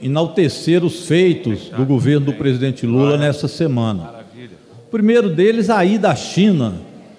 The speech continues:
Speaker 1: que já começa com o sucesso do presidente,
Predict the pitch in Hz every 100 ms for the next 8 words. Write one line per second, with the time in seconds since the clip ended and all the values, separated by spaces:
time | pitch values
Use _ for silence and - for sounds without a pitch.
0 | - _ - 123 160 165 170 143 160 165
1 | 190 170 180 165 - 190 - 165 185 165
2 | 156 127 - 127 101 92 101 82 -